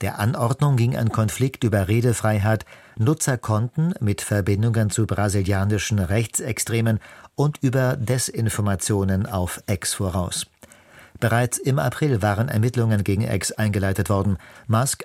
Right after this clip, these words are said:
warf dem zuständigen Richter daraufhin Zensur vor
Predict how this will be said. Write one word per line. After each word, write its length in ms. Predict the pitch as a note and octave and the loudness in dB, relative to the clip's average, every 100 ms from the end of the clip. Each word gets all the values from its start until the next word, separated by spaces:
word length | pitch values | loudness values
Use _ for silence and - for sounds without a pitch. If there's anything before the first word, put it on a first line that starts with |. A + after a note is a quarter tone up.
| - | -4
warf 340 | G#2+ A2+ - | -2 0 0
dem 220 | B2 A2 | 0 0
zuständigen 680 | - C3+ A#2 A#2+ A2 G#2+ A2 | 0 -2 0 0 2 2 0
Richter 380 | G#2 A2+ - A2 | 0 0 0 0
daraufhin 440 | G#2 G2+ A2 G#2 | 2 0 2 0
Zensur 380 | G#2 G#2+ A#2+ C3+ | 0 0 2 0
vor 320 | - A#2 A2 | 2 2 2